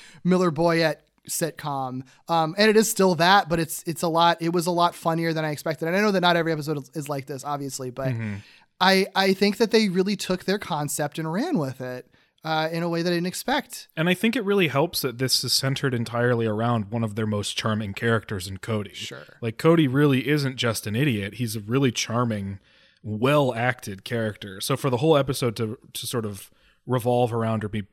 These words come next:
Speaker 2: pushed along by him, I think makes, uh,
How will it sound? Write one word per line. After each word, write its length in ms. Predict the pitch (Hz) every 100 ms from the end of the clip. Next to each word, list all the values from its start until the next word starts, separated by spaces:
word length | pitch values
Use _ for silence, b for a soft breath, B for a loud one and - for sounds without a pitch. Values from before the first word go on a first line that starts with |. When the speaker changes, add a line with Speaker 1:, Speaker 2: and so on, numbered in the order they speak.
| -
Speaker 2:
pushed 360 | - 147 -
along 380 | 120 107 127 120
by 160 | 101 98
him, 320 | 90 135 107
I 80 | 101
think 380 | - 101 101 b b b
makes, 440 | 117 120 - - - -
uh, 420 | 107 104 107